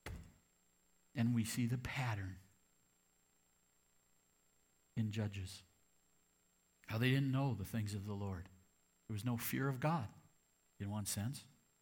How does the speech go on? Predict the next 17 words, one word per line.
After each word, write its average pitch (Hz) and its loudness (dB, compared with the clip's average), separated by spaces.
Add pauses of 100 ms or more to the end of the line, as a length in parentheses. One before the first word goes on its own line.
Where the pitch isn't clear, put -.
(2250)
I 127 2
want 139 4
to - 0
say 135 4
this. 110 0 (1500)
Parents, 131 2 (120)
um, 104 0 (460)
you 131 -2
can 143 2
have 160 4
a 123 0
godly 120 2
home, 107 -2 (920)
but 120 2
there's 120 0
no 123 2
guarantee 120 2